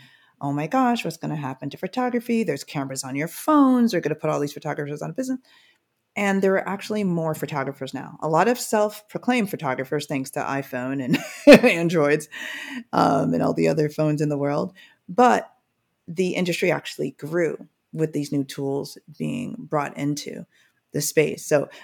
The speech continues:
I just wanted to not leave, leave off with the gloom and doom with, "All this is lost. Oh no, wh-, where are we gonna be? And what, what does that mean?" So there's definitely a bright side to this. And I think also it's good to,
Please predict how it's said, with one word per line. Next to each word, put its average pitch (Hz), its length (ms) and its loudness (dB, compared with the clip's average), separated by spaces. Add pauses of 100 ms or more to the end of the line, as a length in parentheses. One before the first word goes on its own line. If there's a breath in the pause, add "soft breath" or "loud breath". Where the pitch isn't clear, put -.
(140 loud breath)
I 160 80 2
just 175 200 -2
wanted 185 280 2
to 156 340 0
not 170 720 4
leave, 156 500 0 (380)
leave 165 340 4
off 147 340 0
with 143 180 -2
the 151 200 -2 (100)
gloom 196 300 4
and 170 140 2
doom 156 340 2
with, 147 120 0
"All 202 220 2
this 214 220 4
is 185 100 -10
lost. 196 380 2
Oh 220 200 2
no, 202 680 0
wh-, 214 320 -2
where 220 300 6
are 214 60 0
we 208 120 -6
gonna 202 240 -4
be? 214 400 0
And 190 180 -2
what, 220 200 -2 (140)
what 202 140 -4
does 196 140 -6
that 190 140 -2
mean?" 208 400 0 (540 loud breath)
So 185 180 6
there's 180 240 4
definitely 196 400 0
a 175 60 0
bright 160 280 -2
side 147 300 -2
to 151 100 -6
this. 156 420 -6 (560)
And 156 720 0 (640)
I 170 100 2
think 165 260 -2
also 151 360 -2
it's 156 160 -4
good 160 240 -2
to, 151 600 -2